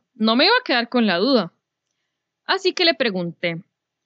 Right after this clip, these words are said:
¿qué tal iban sus asuntos con Dios? Él me contestó que si hace diez años no creía en Dios, ahora mucho menos, que cada día se sentía más lejos de la idea de que Dios existía.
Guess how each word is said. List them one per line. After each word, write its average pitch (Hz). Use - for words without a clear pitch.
¿qué 294
tal 302
iban 277
sus 262
asuntos 208
con 180
Dios? 160
Él 330
me 294
contestó 233
que 208
si 202
hace 214
diez 285
años 233
no 185
creía 262
en 277
Dios, 226
ahora 208
mucho 254
menos, 196
que 240
cada 233
día 330
se 330
sentía 220
más 247
lejos 254
de 269
la 233
idea 185
de 240
que 208
Dios 180
existía. 180